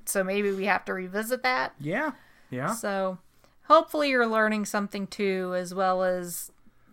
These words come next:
Speaker 1: turning something very tragic into something that you can say, "Hey, it happened. We're human.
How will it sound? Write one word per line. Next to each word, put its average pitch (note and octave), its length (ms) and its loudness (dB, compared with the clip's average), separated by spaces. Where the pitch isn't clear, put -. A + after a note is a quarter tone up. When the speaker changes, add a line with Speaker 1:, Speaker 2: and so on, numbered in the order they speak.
Speaker 1:
turning C4 560 6
something A3 880 0
very G#3 400 2
tragic F#3+ 600 2
into F3 220 -6
something F3+ 540 -8
that E3+ 220 -8
you G3 100 -8
can E3+ 160 -12
say, E3+ 140 -2
"Hey, F#3+ 360 0
it E3 100 -2
happened. F3 560 -2
We're G3 220 -8
human. F3+ 580 -8